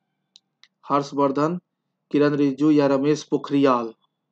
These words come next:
रवि रेणुका, किरण रिजिजू, इसका आंसर हो जाएगा किरण रिजिजू, यानी खेल मंत्री किरण रिजिजू ने फिट इंडिया स्कूल वीक कार्यक्रम का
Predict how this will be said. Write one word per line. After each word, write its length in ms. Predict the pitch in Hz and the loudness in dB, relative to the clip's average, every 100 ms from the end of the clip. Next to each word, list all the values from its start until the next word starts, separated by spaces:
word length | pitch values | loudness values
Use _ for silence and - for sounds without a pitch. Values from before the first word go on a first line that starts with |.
| _ _ _ _ _ _ _ _ _ _ _ _ _ _ _ _ _ _ _ _ _ _ _ _ _ _ _ _ _ _ _ _ _ _ _ _ _ _ _ _ _ _ _ _ | _ _ _ _ _ _ _ _ _ _ _ _ _ _ _ _ _ _ _ _ _ _ _ _ _ _ _ _ _ _ _ _ _ _ _ _ _ _ _ _ _ _ _ _
रवि 160 | 139 143 | -10 -8
रेणुका, 420 | 147 143 139 156 | -8 -8 -6 -8
किरण 380 | 147 160 147 143 | -8 -8 -6 -4
रिजिजू, 340 | 143 135 147 | -4 -2 0
इसका 280 | 147 - 151 | 0 0 -2
आंसर 200 | 147 160 | -2 0
हो 100 | 151 | 2
जाएगा 220 | 151 147 | 2 0
किरण 360 | 147 151 151 143 | -2 0 0 2
रिजिजू, 280 | 143 135 147 | 0 0 2
यानी 240 | 147 151 | 2 2
खेल 340 | - - 190 | 0 6 8
मंत्री 280 | 190 175 170 | 6 2 0
किरण 320 | 170 160 165 | 0 2 2
रिजिजू 280 | 156 143 147 | 0 0 0
ने 120 | 143 | 0
फिट 340 | 156 - 170 160 | -2 -2 -2 0
इंडिया 300 | 147 143 143 | 2 2 2
स्कूल 360 | 139 147 151 | 0 0 2
वीक 200 | 143 139 | 2 2
कार्यक्रम 440 | 143 139 135 143 135 | 2 0 0 -2 -2
का 360 | 151 165 190 | -2 -2 -4